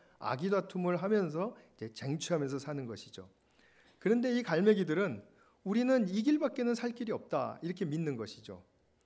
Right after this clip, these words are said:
그리고, 어, "이 길 외에 살 길이 또 어디 있는가?"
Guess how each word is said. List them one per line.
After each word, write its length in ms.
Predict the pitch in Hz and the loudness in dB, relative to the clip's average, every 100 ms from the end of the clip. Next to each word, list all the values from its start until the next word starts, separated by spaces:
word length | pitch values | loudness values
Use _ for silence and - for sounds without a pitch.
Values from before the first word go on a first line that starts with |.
| _ _ _ | _ _ _
그리고, 580 | 220 233 180 233 - - _ _ _ _ | 0 2 2 2 -6 -20 _ _ _ _
어, 100 | 220 | 2
"이 220 | 220 226 | 4 4
길 180 | 277 277 | 6 6
외에 320 | 185 196 208 | 6 6 4
살 240 | - - 247 | 2 -2 -2
길이 260 | 269 254 | -2 -4
또 160 | 269 247 | -2 2
어디 220 | - 294 | 4 4
있는가?" 600 | 202 160 131 110 107 127 | 2 0 -4 -6 -8 -14